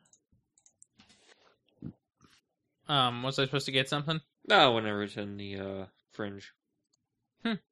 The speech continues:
Speaker 1: That's impressive.
Speaker 2: It's easier, too, by the looks of it,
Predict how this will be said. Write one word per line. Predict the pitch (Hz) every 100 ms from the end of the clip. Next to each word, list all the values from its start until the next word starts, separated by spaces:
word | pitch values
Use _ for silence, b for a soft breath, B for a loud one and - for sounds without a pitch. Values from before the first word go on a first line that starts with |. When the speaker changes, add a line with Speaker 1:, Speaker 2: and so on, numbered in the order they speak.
| _ - -
Speaker 1:
That's | 175
impressive. | 214 185 180 156 143 - _ _ _ -
Speaker 2:
It's | 135
easier, | 165 147 120 101 -
too, | - 107 - _ _
by | 110
the | 107
looks | 107 -
of | -
it, | 110